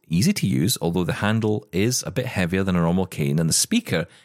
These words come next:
is not very loud. However, you can connect Bluetooth headphones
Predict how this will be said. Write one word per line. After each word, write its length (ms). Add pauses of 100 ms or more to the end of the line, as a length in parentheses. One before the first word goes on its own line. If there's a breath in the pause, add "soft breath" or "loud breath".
(120 loud breath)
is 100
not 200
very 240
loud. 460
However, 380
you 160
can 380
connect 320
Bluetooth 360
headphones 500